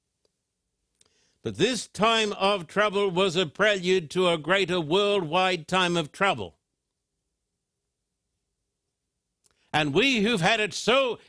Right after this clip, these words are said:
easy in this land, uh, of pros-, prosperity are going to have an awakening.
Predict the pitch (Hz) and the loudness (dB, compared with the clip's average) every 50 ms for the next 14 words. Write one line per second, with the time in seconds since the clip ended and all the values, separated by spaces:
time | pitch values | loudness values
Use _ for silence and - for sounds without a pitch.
0 | - - 202 277 285 285 277 262 226 196 202 160 120 - _ _ _ - - 202 | -2 0 2 2 2 2 0 0 2 2 2 0 0 -6 _ _ _ -2 0 2
1 | 247 254 233 220 214 196 139 123 165 196 220 220 208 196 190 185 180 180 175 165 | 2 2 2 2 0 0 0 0 0 2 2 2 2 0 0 0 0 2 0 0
2 | 131 _ _ _ _ _ _ - - 185 202 143 - - 214 208 - - 180 180 | -2 _ _ _ _ _ _ -2 0 0 0 0 0 0 0 0 0 -2 -2 -2
3 | 185 - _ - - 180 220 185 - - 175 226 262 240 208 175 170 196 208 202 | -2 -4 _ -2 0 0 0 0 -2 0 0 2 2 2 0 0 0 0 0 -2
4 | - - - 151 - - 196 196 190 180 147 190 220 220 214 208 202 202 196 170 | -6 -14 -14 -6 0 0 2 2 0 0 0 0 2 2 2 2 0 0 0 0
5 | 170 175 156 131 160 175 175 170 160 147 135 127 _ _ _ _ _ _ _ _ | 0 0 0 0 0 0 0 0 -2 -6 -10 -16 _ _ _ _ _ _ _ _
6 | _ _ _ _ _ _ _ _ _ _ _ _ _ _ _ _ _ _ _ _ | _ _ _ _ _ _ _ _ _ _ _ _ _ _ _ _ _ _ _ _
7 | _ _ _ _ _ _ _ _ _ _ _ _ _ _ _ _ _ _ _ _ | _ _ _ _ _ _ _ _ _ _ _ _ _ _ _ _ _ _ _ _
8 | - - 143 143 135 123 123 117 101 - - 82 - - | -6 -4 -2 -2 0 0 -2 -4 -4 -8 -14 -16 -18 -20